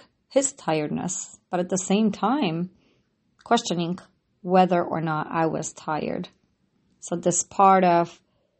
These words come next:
who you are, where you are, and what you are doing, and that most of us are really pulling through, pushing through the responsibilities, daily struggles,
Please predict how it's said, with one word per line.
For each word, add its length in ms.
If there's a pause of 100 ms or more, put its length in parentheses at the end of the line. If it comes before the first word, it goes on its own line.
(540)
who 140
you 220
are, 460 (100)
where 180
you 280
are, 440 (280)
and 300
what 500
you 180
are 160
doing, 720 (680)
and 240
that 180
most 560
of 120
us 380
are 200
really 720 (400)
pulling 400
through, 380 (120)
pushing 540
through 760 (600)
the 140
responsibilities, 1500 (1120)
daily 360
struggles, 760